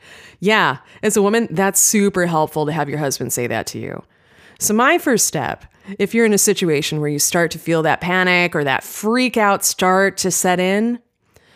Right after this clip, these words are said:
stop and acknowledge the feeling that you're having. Okay, there it is. Say it to yourself. "Yep,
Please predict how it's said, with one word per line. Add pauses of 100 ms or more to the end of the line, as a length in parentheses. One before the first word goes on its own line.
(160)
stop (840)
and
acknowledge (160)
the
feeling
that
you're
having. (600)
Okay, (400)
there
it
is. (420)
Say
it
to
yourself. (640)
"Yep,